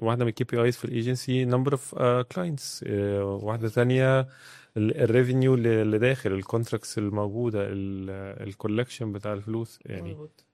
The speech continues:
Speaker 1: ما كل ده اتغير، يعني
Speaker 2: مظبوط.
Speaker 1: وأنت في الآخر أنت اللي جاي تحاسب على الفاتورة ال-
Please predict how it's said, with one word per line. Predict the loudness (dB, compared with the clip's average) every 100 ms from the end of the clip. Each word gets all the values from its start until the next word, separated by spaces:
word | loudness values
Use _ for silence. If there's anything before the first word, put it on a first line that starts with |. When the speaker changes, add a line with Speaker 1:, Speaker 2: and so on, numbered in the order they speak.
| _
Speaker 1:
ما | -4
كل | 2 6 6
ده | 8
اتغير، | 8 8 8 6 0
يعني | -4 -4
Speaker 2:
مظبوط. | -4 -6 -2
Speaker 1:
وأنت | -2 0 -2
في | 2
الآخر | 0 2 0
أنت | 2
اللي | 0 0 0 -2
جاي | -2 -2
تحاسب | -2 -2 0 0
على | 0
الفاتورة | -2 -6 -8 -4 -2 -2
ال- | -4 -8